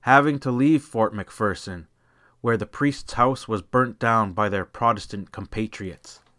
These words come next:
For the environs of the Arctic Red River, where a Catholic mission was built for Lusho and Eskimos. An Episcopalian clergyman,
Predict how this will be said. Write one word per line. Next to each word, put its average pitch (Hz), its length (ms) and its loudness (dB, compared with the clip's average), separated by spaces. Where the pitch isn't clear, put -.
For 120 160 -8
the 117 200 -6
environs 135 680 0
of 107 180 -8
the 110 160 -8
Arctic 131 420 0
Red 117 260 -2
River, 95 440 -4
where 113 160 2
a 101 60 0
Catholic 139 520 -2
mission 120 360 -6
was 101 140 -2
built 113 400 -4
for 104 240 -2
Lusho 123 640 -2
and 113 180 -6
Eskimos. 92 720 -8
An 143 140 0
Episcopalian 180 920 -2
clergyman, 131 720 0